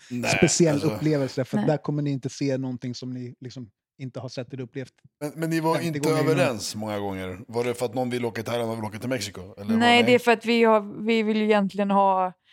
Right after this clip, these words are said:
Speaker 3: vi vill inte ha samma resa egentligen. Jag vill ju gärna ha puls och
Speaker 1: Jaha.
Speaker 3: kanske inte storstad, men att det kanske finns strand och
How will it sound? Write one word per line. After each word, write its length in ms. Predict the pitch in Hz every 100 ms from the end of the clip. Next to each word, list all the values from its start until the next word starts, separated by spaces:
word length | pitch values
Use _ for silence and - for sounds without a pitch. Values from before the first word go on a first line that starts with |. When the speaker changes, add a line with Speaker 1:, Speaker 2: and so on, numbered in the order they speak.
| _ _ _ -
Speaker 3:
vi 100 | 220
vill 120 | 214
inte 300 | 208 190 214
ha 220 | 190 190
samma 360 | - 185 170 175
resa 460 | 190 160 - 180 156
egentligen. 480 | 190 160 - 160 139
Jag 240 | - 190 185
vill 180 | 190
ju 220 | 185 180 175 180
gärna 600 | 180 180 165 160 160 156 _ _ _ _
ha 140 | 170 160
puls 540 | - 196 185 170 - -
och 320 | 175 160 156
Speaker 1:
Jaha. 340 | 151 - 101 92 - - _ _
Speaker 3:
kanske 220 | 196 190
inte 160 | 190 185
storstad, 840 | - 247 202 180 - 220 208 180
men 340 | 180 180 143 117
att 200 | - -
det 360 | 185 180 170 -
kanske 260 | 180 160
finns 220 | 165 170 156
strand 340 | 180 165 160
och 180 | -